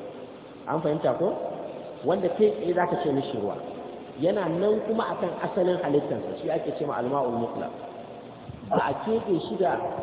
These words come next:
jingina shi da wata kalma ba, ko a siffanta shi da wani abu.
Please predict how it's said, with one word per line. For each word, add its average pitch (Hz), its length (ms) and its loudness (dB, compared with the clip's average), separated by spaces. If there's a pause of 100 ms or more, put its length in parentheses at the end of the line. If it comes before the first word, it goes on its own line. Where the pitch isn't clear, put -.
jingina 190 480 4
shi - 100 -2
da 180 140 2
wata 190 160 0
kalma 190 260 2
ba, 185 120 4 (640)
ko 202 100 10
a - 240 2
siffanta 165 480 4
shi - 80 -2
da 135 80 4
wani 127 160 4
abu. 104 160 -2